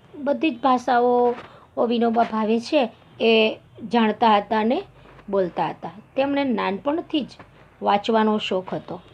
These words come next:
તેમને અનેક વિષયો પર પુસ્તકો લખ્યા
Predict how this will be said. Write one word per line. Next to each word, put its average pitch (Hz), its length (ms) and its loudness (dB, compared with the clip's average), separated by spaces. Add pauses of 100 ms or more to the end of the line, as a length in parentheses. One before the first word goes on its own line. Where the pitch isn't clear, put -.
(680)
તેમને 262 400 2 (280)
અનેક 233 340 0
વિષયો 214 460 0
પર 214 180 -4
પુસ્તકો 208 540 -6
લખ્યા 202 560 -2